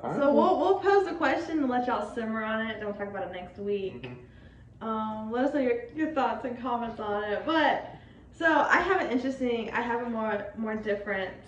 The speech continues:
Speaker 2: um, take on fitness and nutrition than most people do. Um, especially, uh, society itself as fitness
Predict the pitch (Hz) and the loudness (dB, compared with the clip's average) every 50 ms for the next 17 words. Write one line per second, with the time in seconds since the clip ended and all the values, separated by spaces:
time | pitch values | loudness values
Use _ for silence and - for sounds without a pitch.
0 | - - - - 208 208 202 196 202 - - 262 226 208 208 202 - - 190 190 | -20 -20 -16 -10 -8 -6 -6 -6 -8 -6 -4 -2 -2 -2 -2 -4 -4 -4 -2 -2
1 | 214 214 202 202 - - 220 - - 202 202 202 - 208 202 202 196 - - 339 | -2 -2 -2 -4 -4 -4 -4 -4 -4 -4 -6 -6 -6 -8 -8 -8 -8 -8 -8 -8
2 | 320 - 254 226 220 214 208 190 180 190 - - 330 339 339 294 262 220 - 185 | -6 -4 -4 -4 -4 -4 -4 -4 -4 -6 -6 -8 -8 -6 -4 -4 -4 -4 -4 -6
3 | - - - - - - - - - - - - - - - - - - - - | -8 -10 -12 -16 -18 -20 -20 -20 -20 -20 -20 -20 -20 -20 -20 -20 -20 -20 -20 -8
4 | - - 233 233 233 226 214 202 196 202 226 - - - 269 294 320 330 320 262 | -2 0 2 4 4 4 2 2 0 -2 -4 -4 -2 0 2 2 2 0 0 -2
5 | 233 208 202 202 202 202 202 202 202 - - 208 208 202 190 185 - - - - | -2 0 0 0 -2 -2 -4 -6 -6 -8 -8 -6 -4 -2 -2 -2 -4 -6 -10 -12
6 | - - - - - - - - - - - - - - - - - - 240 233 | -14 -16 -18 -18 -20 -20 -20 -20 -20 -20 -20 -20 -20 -20 -20 -14 -8 -6 -6 -2
7 | - 220 202 202 202 190 - - - 226 214 196 190 - 196 196 - - - 202 | 0 2 2 4 2 2 0 -2 -2 -2 0 -2 -2 -2 -4 -6 -8 -6 -8 -8
8 | 180 - - - - - - | -8 -8 -8 -10 -10 -12 -14